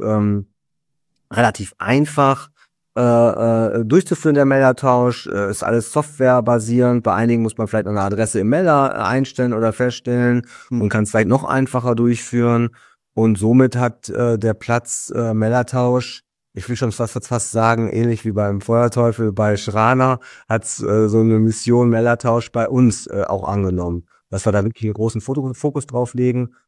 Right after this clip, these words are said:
Speaker 1: Auch da mit unserem Partner, ähm, was die Inst-, Instandhaltungsberichte angeht, äh, da auch immer schon gucken,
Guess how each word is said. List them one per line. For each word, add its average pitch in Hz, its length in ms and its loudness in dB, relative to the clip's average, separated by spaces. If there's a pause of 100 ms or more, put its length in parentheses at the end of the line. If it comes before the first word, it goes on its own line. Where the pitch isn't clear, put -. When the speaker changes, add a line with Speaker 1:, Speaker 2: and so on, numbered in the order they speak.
(120)
Speaker 1:
Auch 104 260 -2
da 113 320 4
mit 120 160 2
unserem 110 380 0
Partner, 110 1040 0
ähm, 104 240 -2 (420)
was 101 240 -4
die 101 120 -4
Inst-, 98 220 -2
Instandhaltungsberichte 120 1200 0
angeht, 113 540 2
äh, 107 140 0
da 104 180 2
auch 107 200 2
immer 110 220 0
schon 104 200 -2
gucken, 117 420 0